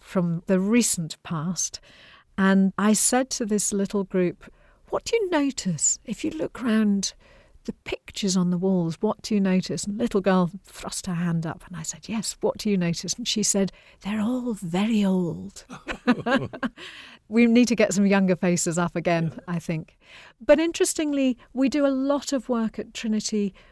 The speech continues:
Speaker 1: with our students. We've got at least sixty student ambassadors who lead visitors, parties of visitors,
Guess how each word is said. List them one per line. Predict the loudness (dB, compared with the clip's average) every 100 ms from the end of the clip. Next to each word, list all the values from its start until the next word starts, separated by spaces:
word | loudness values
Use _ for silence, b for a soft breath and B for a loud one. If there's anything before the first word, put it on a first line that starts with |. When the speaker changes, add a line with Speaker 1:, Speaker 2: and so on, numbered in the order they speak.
| b
Speaker 1:
with | 0 0
our | 0 -2
students. | -2 -2 -2 0 0 -2 -4
We've | -6 -2
got | -4 -2
at | -4 -2
least | 0 0 0 -4
sixty | -4 -2 -2 -4
student | -4 -2 -2 0
ambassadors | 0 0 0 0 0 -4 -4 -8 -6 -6 -8 b b b
who | -12 0 2 4
lead | 4 4 4 4 2 0 -4
visitors, | 2 4 4 -2 -2 -4
parties | -4 -2 0 -2 -2
of | -4
visitors, | -4 -4 -4 -8 -8 -8 -8